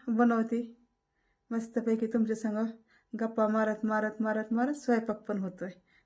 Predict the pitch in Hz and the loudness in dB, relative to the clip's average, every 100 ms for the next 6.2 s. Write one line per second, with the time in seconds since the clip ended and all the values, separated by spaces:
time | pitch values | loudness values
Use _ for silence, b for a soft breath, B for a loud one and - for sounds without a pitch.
0 | - 247 247 269 254 262 254 247 247 220 | -2 2 4 4 4 4 6 6 6 2
1 | 214 226 254 254 254 254 262 262 247 247 | 2 4 6 6 6 6 6 8 8 8
2 | 226 277 240 214 214 208 196 180 185 180 | 6 4 4 4 2 0 -2 -2 -4 -8
3 | b b b - 269 269 277 262 262 254 | b b b 2 4 4 4 4 4 4
4 | 262 262 262 247 240 226 - 185 220 254 | 2 2 2 2 2 -4 -6 -4 0 4
5 | 247 247 240 - 220 226 226 196 185 180 | 4 2 -2 -2 -2 2 2 2 0 -2
6 | - | -6